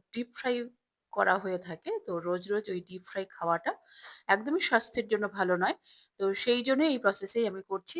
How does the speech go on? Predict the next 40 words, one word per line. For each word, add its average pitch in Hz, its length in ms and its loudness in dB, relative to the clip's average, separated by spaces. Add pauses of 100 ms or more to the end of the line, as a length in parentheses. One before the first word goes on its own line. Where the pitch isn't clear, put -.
মাত্র 170 360 -6
দু 233 220 -6
চামচ 277 360 0 (420)
সাদা 175 360 -4
তেলে 202 320 -4
কিন্তু 185 380 -8 (400)
ড্রাই 175 320 0
চিলি 185 240 -12
পনির 285 260 -4
আমাদের 226 380 -4
রেডি 175 280 -6
হয়ে 156 200 -2
যাবে। 151 220 -8 (640)
তোমরা 254 220 4
রেসিপিটি 214 460 0
শেষ 196 240 -6
পর্যন্ত 185 360 -12
দেখতে 175 300 -10
থাকো। 175 280 -6 (580)
রেসিপিটি 302 420 0
যদি 254 220 -2
Facebook 233 540 2
পেজ 208 200 0
থেকে 196 180 -2
দেখে 185 220 -6
থাকো, 247 220 -4
তাহলে 185 200 -2
পেজটিকে 190 460 -4
অবশ্যই 196 380 2
ফলো 175 280 0
করে 175 200 -2
রাখার 294 260 0
অনুরোধ 170 360 -2
থাকলো। 151 300 -10 (500)
আমাদের 208 200 2
একটা 226 260 4
দিক 277 180 -2
কিন্তু 240 240 0
হয়ে 196 260 4
গেছে 180 260 0